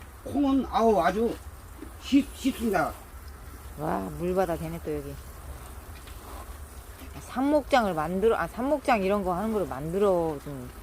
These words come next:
Speaker 2: 여기서 이렇게 물천지하지 말고 좀.
Speaker 1: 아,
Speaker 2: 아.
Speaker 1: 이거 내일 아침이면 싹 말라 있어. 조금, 그리고 밤 기온이 약간 춥습니다. 그래서 비닐로 살짝 덮어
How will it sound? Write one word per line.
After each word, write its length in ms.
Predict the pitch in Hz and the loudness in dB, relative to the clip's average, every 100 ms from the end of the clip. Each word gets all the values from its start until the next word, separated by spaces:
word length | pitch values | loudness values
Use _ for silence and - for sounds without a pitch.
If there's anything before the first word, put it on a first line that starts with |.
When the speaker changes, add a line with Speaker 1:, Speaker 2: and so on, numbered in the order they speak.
| - - - | -14 -14 -2
Speaker 2:
여기서 300 | 180 196 185 | 2 2 2
이렇게 280 | 160 151 151 - - - - - - - | 0 -2 -4 -6 -14 -16 -16 -16 -16 -12
물천지하지 520 | - 185 208 202 190 160 | -4 -2 0 2 2 0
말고 260 | 151 143 | -6 -6
좀. 200 | 127 117 - | -8 -10 -8
Speaker 1:
아, 160 | - 160 | -2 2
Speaker 2:
아. 40 | |
Speaker 1:
이거 200 | 170 202 - | 2 2 -2
내일 240 | - 226 226 | 0 2 2
아침이면 320 | 180 240 233 | 2 0 0
싹 160 | 247 180 | 0 -2
말라 200 | 185 214 | 0 0
있어. 180 | - 220 170 165 - - - - - - - - - - - - - - - - - - - - - | -4 -2 -2 -4 -10 -14 -14 -14 -12 -14 -14 -14 -14 -14 -14 -14 -14 -12 -12 -12 -12 -12 -12 -10 2
조금, 420 | 262 - 262 - - - - - | 4 6 4 4 0 -10 -12 -4
그리고 180 | 220 220 | 0 2
밤 160 | - 196 | 2 4
기온이 420 | 262 247 254 277 - - - - - - - - - - - - - | 6 8 8 6 2 -6 -8 -8 -6 -6 -6 -8 -8 -10 -10 -10 -4
약간 200 | 175 240 | 2 4
춥습니다. 600 | - - 285 294 285 226 | 2 2 4 8 10 10
그래서 180 | 196 202 | 6 4
비닐로 680 | - 233 247 240 220 254 269 - - - - - - | 2 6 6 6 6 6 6 2 -8 -10 -10 -8 -6
살짝 420 | - 254 262 285 - - - | -4 2 8 6 6 -4 -4
덮어 380 | 196 185 247 254 | -2 6 8 8